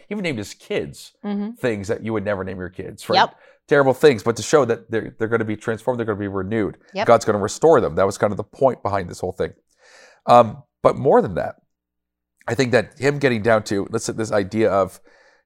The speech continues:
Speaker 1: God violating his own law by doing this. Now, we talked about it's not violating his own law,
Speaker 2: Right.
Speaker 1: right? He's already not violating the law.
Speaker 2: Mm-hmm.
Speaker 1: But you could be like, "Well, the heart of the law is not to,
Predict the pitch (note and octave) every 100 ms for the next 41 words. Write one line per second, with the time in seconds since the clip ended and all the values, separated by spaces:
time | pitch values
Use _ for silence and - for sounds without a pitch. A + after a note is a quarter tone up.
0 | _ - B2 A#2 F#2+ G#2+ G#2+ G2+ F2 F2+
1 | F2+ E2+ E2+ F#2+ F#2 E2+ - - D#2+ C2+
2 | - - - G#2+ A2 C#3 D3+ C#3+ B2+ A2
3 | A#2+ G2+ F#2 G2+ G#2 G2+ F#2 F2+ F2+ -
4 | - - - _ - E3+ G#2 A#2+ A2+ B2+
5 | B2 A2+ G2+ F2+ G2 F#2+ F#2+ F2+ E2 D2+
6 | - D2+ - - _ G3 E3 F3 _ -
7 | A#2 B2 B2 B2+ A#2+ C#3 A#2 A2 A2+ -
8 | - C3 B2+ G#2+ G2 E2+ - - _ _
9 | - G2+ G#2 F#2+ -